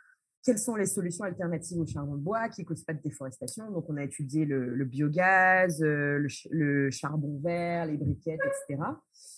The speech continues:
Et en fait, on a commencé à recueillir des coûts sur le terrain pour faire des petites, euh,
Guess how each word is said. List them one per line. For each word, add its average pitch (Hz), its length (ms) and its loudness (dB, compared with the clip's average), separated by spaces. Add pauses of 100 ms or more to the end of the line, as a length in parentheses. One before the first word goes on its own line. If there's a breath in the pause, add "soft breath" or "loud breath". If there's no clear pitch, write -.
(220 loud breath)
Et 190 140 2
en 165 100 2
fait, 208 380 -2
on 160 80 -4
a 156 80 -2
commencé 151 400 -4
à 170 100 2
recueillir 160 440 0
des 147 240 2
coûts 196 340 -4
sur 160 180 -6
le 151 140 -2
terrain 190 460 0
pour 160 200 -8
faire 160 180 -4
des 147 140 0
petites, - 440 -10
euh, 127 260 -4